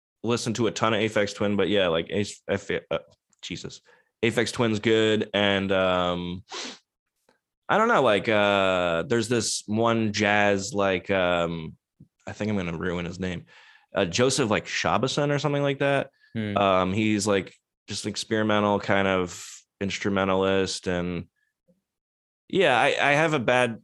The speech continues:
Speaker 1: time remembering 'cause, like, I do try to just digest a lot of music. And, like, on Spotify, I have all these playlists where,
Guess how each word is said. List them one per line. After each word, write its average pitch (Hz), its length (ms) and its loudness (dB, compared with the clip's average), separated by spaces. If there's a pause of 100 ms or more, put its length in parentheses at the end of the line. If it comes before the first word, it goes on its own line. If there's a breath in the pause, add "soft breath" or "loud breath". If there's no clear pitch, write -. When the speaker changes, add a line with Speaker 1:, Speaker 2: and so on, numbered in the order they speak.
Speaker 1:
time 110 480 2
remembering 104 600 2
'cause, 104 220 -2
like, 95 180 0
I 95 80 0
do 104 220 -2
try 104 160 0
to 101 80 0
just 98 300 -8
digest 90 500 -2
a 95 40 0
lot 92 200 2
of 85 60 -2
music. 92 460 -4
And, 90 120 -4
like, 85 160 -4
on 87 100 -2
Spotify, 87 680 0
I 85 40 -2
have 90 160 -2
all 90 100 0
these 87 180 -8
playlists 90 600 -2
where, 87 460 0